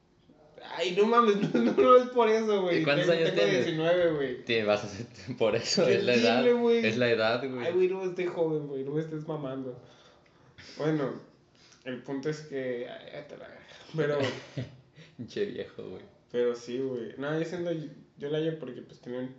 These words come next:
Speaker 1: o sea, desde que inició el año, güey, no tomaba, güey, ni una gota de alcohol, güey. Se tomaba como hace tres semanas, como, como, digámoslo que un mes, güey,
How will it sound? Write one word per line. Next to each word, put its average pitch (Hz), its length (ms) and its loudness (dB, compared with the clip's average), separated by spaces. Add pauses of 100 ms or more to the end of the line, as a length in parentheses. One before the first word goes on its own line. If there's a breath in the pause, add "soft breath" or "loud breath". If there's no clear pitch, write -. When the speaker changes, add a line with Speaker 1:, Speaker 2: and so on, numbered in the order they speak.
Speaker 1:
o 131 160 -8
sea, 139 120 -2
desde 135 240 -4
que 131 100 -10
inició 131 220 -6
el 139 60 -4
año, 160 240 -4
güey, 139 140 -4
no 135 140 -6
tomaba, 156 380 -6
güey, 135 140 -8
ni 127 100 -10
una 151 160 -12
gota 156 260 -10
de 151 60 -10
alcohol, 156 280 -6
güey. 196 120 -8 (600 loud breath)
Se - 100 -20
tomaba 151 640 -8 (520 loud breath)
como 131 200 -8
hace 131 180 -12
tres 143 360 -10
semanas, 160 680 -10 (140)
como, 135 280 -8
como, 151 220 -14 (160)
digámoslo 160 480 -10
que 151 80 -14
un 151 180 -10
mes, 135 280 -8
güey, - 140 -16